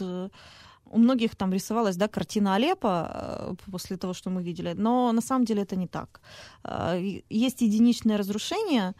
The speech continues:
они не массовые, и, э, это во-первых. Во-вторых, я помню,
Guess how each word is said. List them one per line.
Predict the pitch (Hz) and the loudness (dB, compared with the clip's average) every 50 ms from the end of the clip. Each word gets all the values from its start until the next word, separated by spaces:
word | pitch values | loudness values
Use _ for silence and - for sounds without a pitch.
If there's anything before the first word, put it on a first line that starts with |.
| - - - - - | -16 -20 -20 -14 -6
они | - 196 208 233 | 0 4 6 6
не | 240 233 220 | 8 8 6
массовые, | 214 196 175 175 - - 170 156 156 - - - - - - - | 6 4 2 0 -4 -10 -12 -12 -12 -12 -12 -14 -16 -18 -18 -16
и, | - - - 190 190 196 202 208 196 202 - - - _ - - - - | -12 -8 -6 -4 -2 -2 -2 -2 -2 -4 -6 -8 -14 _ -20 -20 -14 -8
э, | - 190 190 185 190 180 - - | -6 -4 -2 -2 -2 -2 -4 -4
это | 190 - 214 | -4 -2 0
во-первых. | 196 214 202 - 165 - - - - - - - - | 0 0 -2 -2 -4 -6 -6 -10 -14 -16 -18 -12 -8
Во-вторых, | 175 202 202 - - 254 330 403 415 - - - | -6 -6 -6 -4 -4 -2 -2 -2 -4 -4 -6 -4
я | 233 208 196 240 240 | -4 -2 0 0 -2
помню, | 233 - - 285 285 277 262 254 247 240 233 | -2 -2 -4 -2 0 2 2 2 2 0 0